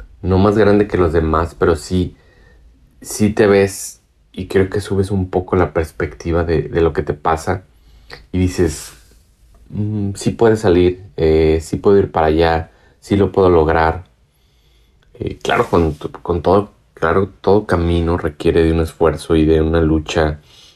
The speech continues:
y una perseverancia constante, que eso va muy, muy aparte, pero la confianza te da la perspectiva de poder llegar allá. Y es lo más bonito y lo más, lo más confiable para ti.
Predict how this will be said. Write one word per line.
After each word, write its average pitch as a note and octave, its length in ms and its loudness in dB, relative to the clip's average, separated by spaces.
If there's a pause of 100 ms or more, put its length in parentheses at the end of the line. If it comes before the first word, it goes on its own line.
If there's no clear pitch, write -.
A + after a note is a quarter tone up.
(140)
y E2+ 80 2
una F#2 200 2
perseverancia E2+ 840 0
constante, D#2+ 500 -2
que - 80 -2
eso G2 160 0
va F#2+ 160 0
muy, E2+ 440 0 (120)
muy D#2 140 -2
aparte, D2+ 420 -2
pero D#2+ 200 0
la D#2 140 2
confianza F2+ 520 -2
te - 60 -18
da E2+ 80 0
la F2+ 200 0
perspectiva E2 580 -4
de E2 100 0
poder E2 380 0
llegar E2+ 280 0
allá. D#2+ 340 -2 (2250)
Y F#2 100 2
es F#2+ 80 4
lo F#2+ 140 6
más F2+ 180 4
bonito F2 400 2
y - 20 4
lo E2+ 120 2
más, D#2+ 420 -2 (400)
lo E2+ 160 -6
más F2 220 -2
confiable E2 680 0
para D#2 320 0
ti. E2 240 -4